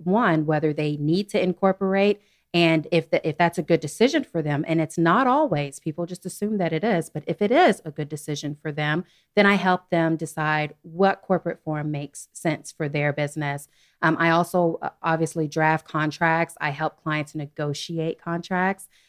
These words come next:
Um, and I, uh, help clients with succession plans, which I find that many businesses overlook. You know, what happens to my business when I want to,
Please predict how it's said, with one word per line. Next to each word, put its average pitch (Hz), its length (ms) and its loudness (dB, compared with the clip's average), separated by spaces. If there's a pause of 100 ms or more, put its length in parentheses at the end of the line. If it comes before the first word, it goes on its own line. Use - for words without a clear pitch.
(180)
Um, 156 420 4
and 160 480 0 (120)
I, 151 360 -4
uh, 143 280 -8
help 180 320 -2
clients 151 420 -6
with 151 160 -6
succession 180 760 -2
plans, 147 520 -6 (260)
which 170 160 0
I 156 140 2
find 160 400 -2
that 147 160 -6
many 160 260 0
businesses 143 880 -10
overlook. 143 840 -8
You 151 80 -6
know, 143 120 -4
what 147 180 -2
happens 156 460 -2
to - 100 -10
my 151 140 -2
business 147 480 -8
when 151 160 -6
I 147 120 -2
want 147 240 -6
to, 165 300 -4